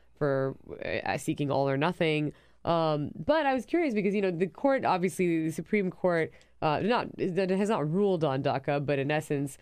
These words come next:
enabled a lower court order to go in place that, that prevented the Trump administration from, um, rescinding these protections, and, uh,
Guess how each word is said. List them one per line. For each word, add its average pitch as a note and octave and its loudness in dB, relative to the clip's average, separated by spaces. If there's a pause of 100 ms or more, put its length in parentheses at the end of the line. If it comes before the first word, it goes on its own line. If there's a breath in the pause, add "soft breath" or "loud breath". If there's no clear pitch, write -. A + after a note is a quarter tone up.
(240 soft breath)
enabled D3 2
a C#3 2
lower D#3+ 2
court D3+ -2 (320 soft breath)
order D3 2
to C#3 -2
go C#3+ 0
in C3 -2
place C3+ 0
that, C3+ 0 (120)
that C#3+ -2 (580 soft breath)
prevented D#3 -2
the C3+ 0
Trump D3 -2
administration C#3 -4
from, C3 -2 (380 soft breath)
um, B2+ 0 (280)
rescinding D3+ 0
these C3 -2
protections, C#3 -2
and, C3 -2
uh, - -10